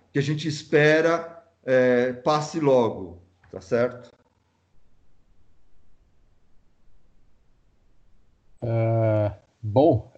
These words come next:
Speaker 2: é, alguém tem mais alguma colocação a fazer aqui pro professor ou pra conversa?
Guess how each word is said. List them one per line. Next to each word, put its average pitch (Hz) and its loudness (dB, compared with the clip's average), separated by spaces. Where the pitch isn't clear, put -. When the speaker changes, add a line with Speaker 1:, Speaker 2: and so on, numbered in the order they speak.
Speaker 2:
é, 117 0
alguém 135 0
tem 147 -2
mais 131 -2
alguma 117 -4
colocação 113 -2
a 101 -4
fazer 101 -4
aqui 101 -4
pro 101 -8
professor 104 -2
ou 98 -2
pra 101 -2
conversa? 117 0